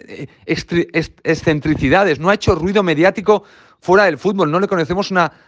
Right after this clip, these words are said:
una palabra, nada. Hizo ese gesto a Setién y, uf, después de dieciséis años le hace un gesto, un mal gesto al entrenador, primera vez en su carrera. No le hemos visto hacer un gesto feo ni siquiera a los aficionados, a nadie, no le conocemos malos gestos. Y la gente hace uno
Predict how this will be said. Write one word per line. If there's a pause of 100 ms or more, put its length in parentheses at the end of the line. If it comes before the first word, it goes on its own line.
(140)
una
palabra, (220)
nada.
Hizo
ese
gesto
a
Setién (200)
y,
uf, (240)
después
de
dieciséis
años (220)
le
hace
un
gesto,
un
mal
gesto
al
entrenador,
primera
vez
en
su
carrera. (240)
No
le
hemos
visto
hacer
un
gesto (380)
feo
ni
siquiera
a
los
aficionados,
a
nadie,
no
le
conocemos (380)
malos
gestos.
Y
la
gente
hace
uno